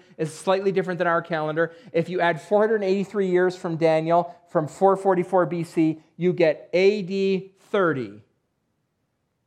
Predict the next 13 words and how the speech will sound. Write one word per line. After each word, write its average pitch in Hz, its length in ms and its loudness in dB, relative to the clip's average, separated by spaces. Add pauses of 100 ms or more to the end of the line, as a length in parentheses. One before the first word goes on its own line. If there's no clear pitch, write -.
(160)
which 165 280 -6
is 160 260 -4
the 147 120 -6
year 180 600 -2 (400)
that 151 180 -6
the 160 80 -2
Lord 160 260 -2
Jesus 147 440 -6
rode 143 200 -4
the 139 60 -12
donkey 135 380 -6
into 123 180 -12
Jerusalem. 113 480 -14